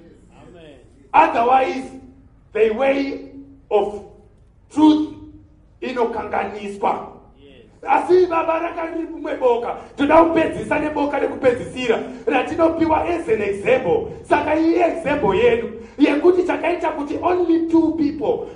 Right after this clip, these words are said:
Speaker 2: vagone kupinda into the land of promise. Chaka chiri chii? My examples, pakauya idolatry.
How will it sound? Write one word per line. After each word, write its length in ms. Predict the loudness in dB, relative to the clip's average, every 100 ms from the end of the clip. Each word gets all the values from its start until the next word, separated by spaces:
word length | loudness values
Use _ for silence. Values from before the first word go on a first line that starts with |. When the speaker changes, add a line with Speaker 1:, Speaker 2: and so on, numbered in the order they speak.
| -2
Speaker 2:
vagone 380 | 0 0 0
kupinda 380 | 0 0 -2 -4
into 160 | -4 -6
the 120 | -6
land 160 | -2 0
of 140 | 0
promise. 300 | 0 -2 -2
Chaka 240 | -4 -4 -4
chiri 140 | -8 -10
chii? 400 | -12 -12 -14 -18 -20 -20 -20 -4
My 180 | 2 2 2
examples, 540 | -2 -4 -2 -2 0
pakauya 520 | 2 2 2 2 0
idolatry. 720 | -2 -2 -2 -2 -2 -6 -12